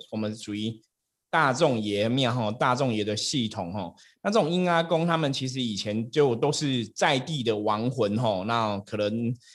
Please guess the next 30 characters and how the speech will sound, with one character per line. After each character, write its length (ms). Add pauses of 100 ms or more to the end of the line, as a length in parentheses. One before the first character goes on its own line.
(140)
不 100
管 220
是， 600 (200)
吼， 400 (480)
在 280 (160)
造 220
成 260
当 240
地 100
的 140
乡 380
里， 140
然 100
后 140
这 20
种 180
大 220
众 180
爷 140
就 80
是 160
造 200
成 220
当 240
地 140
的 60
乡 220
里 120
可 140
能 320